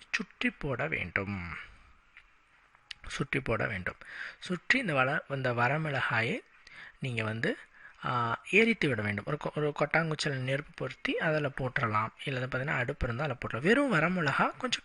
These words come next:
கல்லுப்பு வச்சு சுத்தி போட்டுருங்க. இந்த வரமிளகா கல்லுப்பை சுத்தி போட்டிங்கனாவே மேக்ஸிமம் இந்த டூ தௌசண்ட் டுவெண்ட்டி ஃபைவ் உங்களுக்கு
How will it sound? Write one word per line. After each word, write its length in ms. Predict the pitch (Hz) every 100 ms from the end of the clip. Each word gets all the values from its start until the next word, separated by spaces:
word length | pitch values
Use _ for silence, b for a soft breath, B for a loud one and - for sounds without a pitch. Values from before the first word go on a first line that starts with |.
| 202
கல்லுப்பு 460 | 190 226 214 -
வச்சு 440 | - 131 - - 554
சுத்தி 340 | - - - 147
போட்டுருங்க. 440 | 123 113 117 110 B B B B -
இந்த 160 | 120
வரமிளகா 600 | 117 156 196 190 - 202
கல்லுப்பை 360 | 196 147 165 160
சுத்தி 280 | 147 - 165
போட்டிங்கனாவே 680 | 156 147 131 123 120 214 190
மேக்ஸிமம் 640 | 131 160 196 - 208 220 233 -
இந்த 180 | 135 127
டூ 140 | - 185 - 190
தௌசண்ட் 340 | 175 - 196 -
டுவெண்ட்டி 260 | 139 - -
ஃபைவ் 120 | 196
உங்களுக்கு 380 | 208 131 123